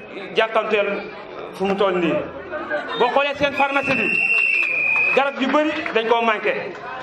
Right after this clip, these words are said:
Boo xoolee tamit, euh, euh, matériel yu ñu war a am pour faj mat-, la, maladie,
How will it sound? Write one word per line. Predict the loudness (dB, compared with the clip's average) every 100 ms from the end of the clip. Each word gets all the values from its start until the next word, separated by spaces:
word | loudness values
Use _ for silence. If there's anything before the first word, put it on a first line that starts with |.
| -10 -10 -10 -10 -2
Boo | 0 2
xoolee | 2 2 2
tamit, | 2 2 2
euh, | 2 2 0 -2 -4 -8 -12 -10 -6
euh, | -6 -6 -8 -6 0 2 2 -2 -2
matériel | -2 2 2 2
yu | 2
ñu | 2
war | 2
a | 0
am | -2 -6 -10 -14 -14 -14 -8 -2
pour | 0
faj | 2 0 0
mat-, | 0 2
la, | 2 2
maladie, | 2 2 -2 -6 -8